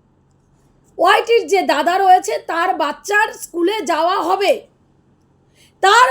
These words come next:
বাচ্চার মানে সে, তার বাবা কি নোংরামি করছে, কিভাবে মহিলাদের মলেস্ট করছে সোশ্যাল মিডিয়ায়, সেটা স্কুল কর্তৃপক্ষকে দেখানো হবে এবং সেই বাচ্চা এবং বাচ্চার বন্ধুবান্ধবকেও দেখানো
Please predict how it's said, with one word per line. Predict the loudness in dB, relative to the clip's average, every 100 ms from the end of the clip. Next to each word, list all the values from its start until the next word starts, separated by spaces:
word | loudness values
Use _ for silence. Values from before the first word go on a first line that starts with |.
| 0
বাচ্চার | -4 -4 -4 -4 -2 -4 -10 _ _ _ _ _ _
মানে | -10 -6 -6 -8 -10 _ _ _ _ _
সে, | -6 0 2 4 4 2
তার | -2 -2
বাবা | -2 0 2 2 0 -6
কি | 2 2
নোংরামি | 2 -2 -4 -4 -6
করছে, | -2 -2 0 -2 -2 -2 -8 _ _ _ _ _ _
কিভাবে | 2 4 2 0 -2 -2
মহিলাদের | -2 0 0 0 -2
মলেস্ট | -2 -2 -2 -4 -6
করছে | -8 -8 -6 -6
সোশ্যাল | -4 -6 -6 -8
মিডিয়ায়, | -8 -10 -6 -6 -6 -12 _ _ _
সেটা | -8 -6 -4 -4
স্কুল | -4 -6 -4
কর্তৃপক্ষকে | -4 -6 -6 -6 -6 -6 -6
দেখানো | -4 -4 -4 -4 -2
হবে | -2 -2 -6 -10 _ _ _ -20 -6
এবং | 2 4 4 2
সেই | -4 -2
বাচ্চা | 0 -2 -2 -4 -2 0 0
এবং | 0 0
বাচ্চার | -2 -4 -4 -6
বন্ধুবান্ধবকেও | -4 -6 -4 -6 -6 -8 -8 -2
দেখানো | -2 -2 -6